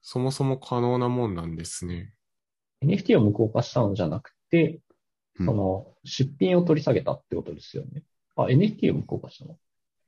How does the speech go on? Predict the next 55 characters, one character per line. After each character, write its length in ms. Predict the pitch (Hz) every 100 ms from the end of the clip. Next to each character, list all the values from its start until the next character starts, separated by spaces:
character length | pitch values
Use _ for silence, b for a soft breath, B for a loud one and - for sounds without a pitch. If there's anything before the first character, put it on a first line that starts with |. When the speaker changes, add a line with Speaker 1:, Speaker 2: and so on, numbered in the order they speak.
| -
Speaker 2:
そ 120 | 110
の、 120 | 98
Speaker 3:
い 20 | B _
や、 220 | 107 - - 90 101
え 160 | 101
ん-、 160 | 117 123
そ 160 | - 127
も 100 | 107
そ 120 | 90
も 60 | 85
な 100 | 78
ん 60 |
で 60 | 78
す 100 | -
け 100 | 82
ど、 400 | 92 82 - - _ _
Speaker 2:
は 120 | -
い。 80 | -
Speaker 3:
こ 100 | 85
の、 500 | 82 80 80 78 -
多 120 | - 87
分 120 | -
お 40 | 104
二 360 | - - 131
人 340 | 127 123 123 110
は 80 |
も 60 | 90
う 40 |
気 120 | 85 113
づ 60 |
い 40 | 117
て 80 |
る 80 | 85
と 80 | 85
思 100 | 82
う 20 |
ん 40 | 80
で 60 |
す 80 | -
け 120 | 80
ど、 360 | 82 82 78 - _ _
そ 80 | -
の 60 | -
ブ 180 | -
ロ 100 | 110
ッ 40 | 143 _ _
ク 100 | -
チ 140 | - 131
ェ 120 | 127
ー 40 |
ン 80 | 127
上 360 | 113 113 110 104
の、 340 | 120 95 - - _ _ _ _ _ _ _
こ 140 | -
の、 960 | 80 78 78 78 78 76 76 76 76 -